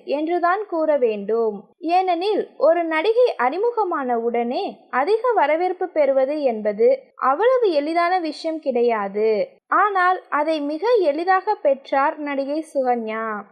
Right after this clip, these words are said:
சுகன்யா நடிப்பில் திரைப்படங்கள் வரத் துவங்கியது ஆயிரத்தி தொள்ளாயிரத்தி தொண்ணூத்தி ஒன்றாம் ஆண்டுதான்.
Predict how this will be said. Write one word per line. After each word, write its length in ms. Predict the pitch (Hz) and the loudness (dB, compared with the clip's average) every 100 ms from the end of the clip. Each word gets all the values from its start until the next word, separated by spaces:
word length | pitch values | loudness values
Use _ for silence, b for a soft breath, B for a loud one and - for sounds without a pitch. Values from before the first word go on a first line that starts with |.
| _ | _
சுகன்யா 520 | - 370 403 494 480 403 | -6 -4 0 0 0 -2
நடிப்பில் 500 | 302 247 247 269 302 - | -2 -2 0 -2 -2 -6
திரைப்படங்கள் 720 | 339 403 440 508 440 339 349 | -2 -2 0 0 0 0 0
வரத் 360 | 277 262 339 349 | 0 2 0 -2
துவங்கியது 580 | 330 320 302 269 226 294 - | -2 -2 2 2 2 0 0
ஆயிரத்தி 520 | 247 320 453 480 453 | 0 2 2 0 0
தொள்ளாயிரத்தி 460 | 359 294 277 262 277 | 0 0 0 -2 -4
தொண்ணூத்தி 440 | 285 277 359 403 392 | 0 0 0 -2 0
ஒன்றாம் 460 | 294 262 269 277 262 | 0 -2 -2 -2 -2
ஆண்டுதான். 680 | 226 214 202 214 214 214 | -6 -4 -4 -2 -2 -4